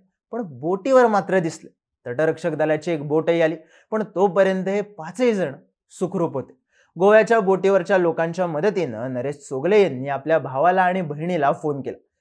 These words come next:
जीपीएसच्या मदतीनं लोकेशन सांगितलं. आपल्या भावाची, त्याच्या मुलाची आणि सोबतच्या खलाशांची काळजी करणाऱ्या त्या कुटुंबाला दिलासा मिळाला आणि ते स्पीड बोटी घेऊन हरणे पाच पंढरीतून निघाले. संध्याकाळी सहा साडेसहाच्या सुमारास ते बोटीजवळ पोचले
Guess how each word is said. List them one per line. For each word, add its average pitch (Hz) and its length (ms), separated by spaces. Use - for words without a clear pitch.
जीपीएसच्या 156 560
मदतीनं 160 480
लोकेशन 165 480
सांगितलं. 170 380
आपल्या 180 320
भावाची, 165 580
त्याच्या 127 280
मुलाची 151 500
आणि 143 200
सोबतच्या 170 600
खलाशांची 196 520
काळजी 170 480
करणाऱ्या 170 460
त्या 170 160
कुटुंबाला 202 640
दिलासा 190 480
मिळाला 175 340
आणि 135 220
ते 170 80
स्पीड 233 420
बोटी 190 320
घेऊन 151 260
हरणे 143 400
पाच 185 380
पंढरीतून 156 560
निघाले. 151 280
संध्याकाळी 208 420
सहा 196 300
साडेसहाच्या 185 560
सुमारास 165 580
ते 160 60
बोटीजवळ 139 540
पोचले 147 440